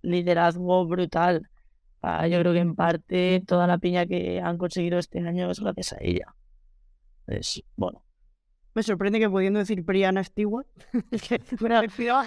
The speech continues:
Speaker 2: esperaba que me dijeras Brianna Stewart, la verdad. <laughs>
Speaker 1: No porque sea, no como que sea tu favorita.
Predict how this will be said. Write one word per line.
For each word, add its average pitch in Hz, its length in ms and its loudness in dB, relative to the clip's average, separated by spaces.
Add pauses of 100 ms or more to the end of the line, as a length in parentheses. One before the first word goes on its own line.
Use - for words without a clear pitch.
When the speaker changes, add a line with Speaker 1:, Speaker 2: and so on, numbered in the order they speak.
(100)
Speaker 2:
esperaba 262 380 2
que 330 80 -2
me 294 80 0
dijeras 302 260 2
Brianna 226 400 -2
Stewart, 175 400 0
la 196 80 6
verdad. 202 360 0 (760)
<laughs> 226 540 0
Speaker 1:
No 247 160 4
porque 269 260 2
sea, 220 240 0
no 254 140 2
como 285 180 4
que 247 80 -2
sea 233 180 0
tu 208 140 2
favorita. 180 540 2